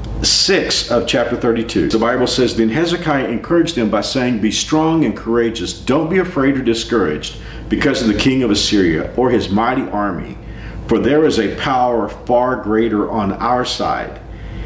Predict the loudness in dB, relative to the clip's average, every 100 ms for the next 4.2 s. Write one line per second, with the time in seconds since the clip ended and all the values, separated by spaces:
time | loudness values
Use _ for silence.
0 | -8 2 4 6 4 2 2 0 0 2
1 | 2 2 0 -2 -6 -12 -14 -8 -2 4
2 | 4 4 0 -8 -14 -14 -14 -12 -10 -8
3 | -6 0 2 4 4 4 4 4 2 0
4 | -2 -6